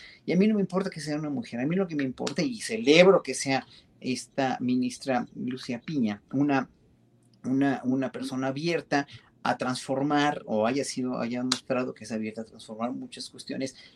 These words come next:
legales que atañen a minorías, que atañen a derechos humanos, ¿no? Etcétera, etcétera. Pero también ella votó en contra de la reforma eléctrica, ¿no? Y por una cuestión más internacional que nada, o sea, ella le, le, le vo-, vo-, votó,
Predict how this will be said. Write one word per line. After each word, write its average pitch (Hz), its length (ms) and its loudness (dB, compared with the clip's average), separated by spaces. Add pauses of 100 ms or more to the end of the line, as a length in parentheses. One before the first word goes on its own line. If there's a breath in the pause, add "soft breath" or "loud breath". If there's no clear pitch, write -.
(100)
legales 131 540 0
que 127 100 -4
atañen 131 380 -4
a 131 40 -2
minorías, 175 540 2
que - 80 -12
atañen 135 260 -2
a 127 60 -2
derechos 123 320 -6
humanos, 131 480 -2
¿no? 147 140 -4
Etcétera, 120 420 -10
etcétera. 120 300 -12
Pero 135 140 -2
también 247 420 6 (340 loud breath)
ella 165 240 4
votó 185 400 6
en 180 80 0
contra 165 340 -2
de 135 60 2
la 120 140 0
reforma 123 580 -4
eléctrica, 113 600 -4
¿no? 165 100 4
Y 190 140 2
por 196 180 6
una 240 120 4
cuestión 208 260 0
más 196 180 2
internacional 156 800 -2
que 175 120 -6
nada, 180 180 2
o 135 60 -2
sea, 151 180 -2
ella 165 200 0
le, 147 220 2 (280 loud breath)
le, 151 380 -4
le 151 440 -2 (300 soft breath)
vo-, 170 220 -4
vo-, 175 260 -4
votó, - 400 -4